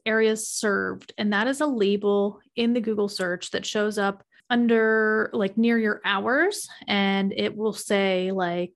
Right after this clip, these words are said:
for example, Houston, if you are in Texas, or Seattle, or that kind of thing. It, it'll just show your major service area that you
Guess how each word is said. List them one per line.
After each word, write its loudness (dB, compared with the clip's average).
for -2
example, -2
Houston, -4
if -8
you 0
are -2
in -2
Texas, -8
or -4
Seattle, -2
or -4
that 0
kind -4
of -10
thing. -6
It, -6
it'll 2
just -2
show 2
your 0
major 2
service -4
area -2
that -4
you -6